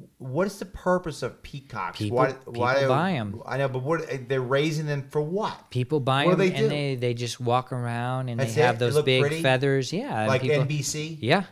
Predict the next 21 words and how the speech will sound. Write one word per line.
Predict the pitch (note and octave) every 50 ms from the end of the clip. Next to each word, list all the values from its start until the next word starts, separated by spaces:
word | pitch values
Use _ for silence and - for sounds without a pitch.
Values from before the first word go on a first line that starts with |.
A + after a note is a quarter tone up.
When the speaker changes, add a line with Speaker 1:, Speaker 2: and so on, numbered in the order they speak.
| -
Speaker 1:
Like, | C3 C3 B2 B2+
you | C3
know, | B2+ B2+
that | B2+ B2 A#2+ A2+
Speaker 2:
Yeah. | A#2+
Speaker 1:
N | B2 -
B | B3+ D4
C's | C#4 G#3+ C#3+ C#3 B2
got | - C3 A#2 A2+ -
their | A2+ B2
Speaker 2:
Yeah. | D3+ F3
Speaker 1:
big | D#3+ A2+ G#2+ A2
old | G#2+ G#2 G2+ G2+ -
parrot, | - A#2 B2+ B2 A2 F#2+ F2+ - _ -
Speaker 2:
Yeah. | - G2+
Speaker 1:
or | G2+ G2
not | G2+ G2 G2
Speaker 2:
Yeah. | B2+ C#3
Speaker 1:
parrot, | D#3 G2+ G2 F#2+ F2+
but, | F#2 F#2 F2+ F2+ F2+
uh, | F2 F2+ F2 E2+